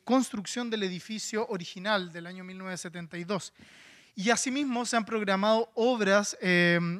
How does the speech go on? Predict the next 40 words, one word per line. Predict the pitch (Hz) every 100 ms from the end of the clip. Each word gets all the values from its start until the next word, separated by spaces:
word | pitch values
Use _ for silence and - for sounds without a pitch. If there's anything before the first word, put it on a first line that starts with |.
| -
que | - 202 185 233
giran | - 254 233 190
en | 180
torno | 160 202 202
a |
estas | 185 185 -
temáticas | 175 180 190 202 202
como | 185 180
Testigo | 160 - 185 185
Involuntario, | 170 160 156 202 226 233 254 - - - _
Bru | 165 202 247
o | 208
El | 180
Exilio | 170 - 196 196
y |
la | 175
Memoria, | 165 160 175 226 262 285 - -
y | 180
Cómo | 202 208
se | -
recuerda | 175 165 185 175
un | 175 165
crimen. | 175 160 123 _ - - _ _ _ _ _ _ _ _ _ _ _ _ _ _ _ -
Una | 302 311 226
de | 202
esas | 202 214
acciones, | 190 - 208 196 185
además | 175 170 190 180
de |
estas, | 185 190 - 247 -
es | 220 240
justamente | - 240 - 220 226 214 214
este | 190 208
ciclo, | - 208 160 170
el |
ciclo | - 185 202
de | 180
conferencias | 180 160 180 180 185
untac | 196 190 180 -
tres, | - 170 214